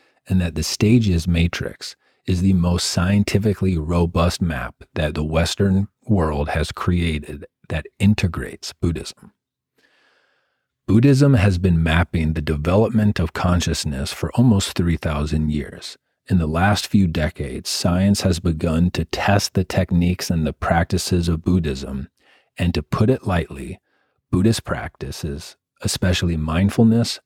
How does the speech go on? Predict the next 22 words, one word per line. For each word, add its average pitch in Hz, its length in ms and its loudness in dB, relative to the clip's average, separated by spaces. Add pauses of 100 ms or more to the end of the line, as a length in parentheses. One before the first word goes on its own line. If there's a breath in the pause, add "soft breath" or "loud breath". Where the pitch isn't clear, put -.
insight, 90 720 -2
and 80 240 -2
metta 98 340 2
compassion 80 680 0
meditations, 69 840 -8 (120)
improve 92 800 0
almost 95 580 0
every 110 540 2
measurable 90 1080 0
biological 82 960 0
and 78 180 -4
cognitive 80 520 -2
marker 73 560 -2
that 71 180 -4
we 80 160 -2
are 73 120 -2
able 80 320 -2
to 78 120 -4
test 80 320 -2
for - 260 -4
in 69 120 -2
psychology. 71 760 -6